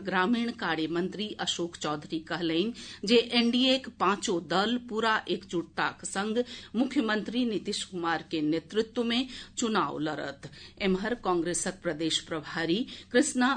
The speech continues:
अल्लावरू कहलनि जे महागठबंधनक सभ दल एकजुट अछि आ सभ दू सय तैंतालीस सीट पर गठबंधन प्रत्याशी सभक जीतक लेल काज करत।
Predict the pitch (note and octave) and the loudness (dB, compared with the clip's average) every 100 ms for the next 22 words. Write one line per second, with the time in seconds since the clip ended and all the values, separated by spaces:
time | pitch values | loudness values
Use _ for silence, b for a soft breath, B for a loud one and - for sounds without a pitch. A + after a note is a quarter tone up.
0 | - G3 E3+ D#3+ E3+ F#3 G3+ - E3+ D#3 | 2 2 4 2 2 2 0 -2 -2 0
1 | D#3 G3+ G3+ F3+ - F#3 F3+ D#3+ D3+ E3 | 2 2 0 -2 -2 -2 -2 -4 -2 -2
2 | E3+ F#3+ E3+ - - F3 D#3+ D3 D#3+ D#3 | 0 -2 -2 -4 -2 -2 -2 -4 0 0
3 | F#3 B B G3 F#3+ F#3 F3 E3 - - | 0 B B 2 2 2 0 0 -4 -2
4 | F3 A3+ - - B B - G3 - B3 | 2 2 2 -2 B B 0 0 2 4
5 | C4+ B3 B3 E3+ A3 C#4+ B3+ F#3+ - - | 6 6 2 0 0 2 2 2 0 -6
6 | F#3+ G3 G3 G3 A3+ C#4+ - F#3+ - G#3+ | -2 0 2 4 4 2 0 -6 -4 -4
7 | - - D3+ D3 B B E3+ G#3+ F#3+ A3+ | -4 -2 -2 -2 B B 0 0 2 0
8 | A3+ A#3 C#4+ C4 F#3 - F#3+ E3+ E3 F#3 | 0 4 4 4 -2 -2 0 2 2 -2
9 | E3 E3 D3+ E3 - D3+ G3 G3 D#3 - | -4 -6 -6 -8 -8 -6 -6 -6 -10 -6
10 | D#3+ F#3 G#3 A3+ A#3 B B - F#3 C3+ | -2 4 6 4 -2 B B -10 -8 -6
11 | - - D3+ D3 B2+ - - | -8 -8 -10 -10 -16 -18 -20